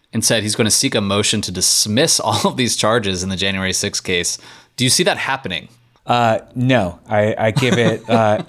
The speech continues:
Speaker 2: <laughs> less than a five percent chance of happening. You know, of course, that's what lawyers say. They talk big, and I'm sure that Trump demands his lawyers say stuff like that.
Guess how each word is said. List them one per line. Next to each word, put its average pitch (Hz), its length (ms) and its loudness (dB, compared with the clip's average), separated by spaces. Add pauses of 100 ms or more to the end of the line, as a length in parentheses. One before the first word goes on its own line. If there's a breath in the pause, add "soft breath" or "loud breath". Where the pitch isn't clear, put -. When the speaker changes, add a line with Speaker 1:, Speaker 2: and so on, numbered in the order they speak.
Speaker 2:
<laughs> 160 140 -10
less 135 320 2
than 127 120 4
a 117 80 2
five 113 300 0
percent 101 340 0
chance - 360 -2
of 104 100 0
happening. 87 540 -4 (440 loud breath)
You 156 120 -6
know, 147 160 2
of 165 160 0
course, 143 240 0
that's 151 180 0
what 147 140 2
lawyers 120 280 4
say. 95 220 2
They 95 160 -4
talk 117 320 0
big, 104 400 2 (260 soft breath)
and 110 120 -4
I'm 104 100 0
sure 120 220 2
that 104 240 4
Trump 104 260 -2
demands 101 400 2
his 90 220 -6
lawyers 90 500 -2 (160)
say 95 280 -4
stuff - 380 -6
like 87 220 -6
that. - 380 -6